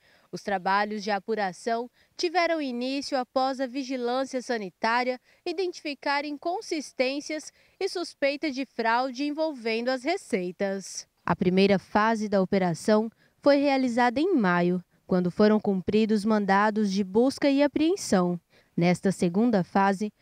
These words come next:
foi determinado o afastamento do servidor e a não aproximação dele do local de trabalho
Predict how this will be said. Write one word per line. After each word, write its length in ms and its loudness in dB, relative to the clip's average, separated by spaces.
foi 120 2
determinado 760 2
o 20 6
afastamento 840 2
do 120 4
servidor 720 4
e 100 4
a 80 6
não 320 4
aproximação 800 2
dele 380 4
do 160 2
local 440 4
de 140 -6
trabalho 540 0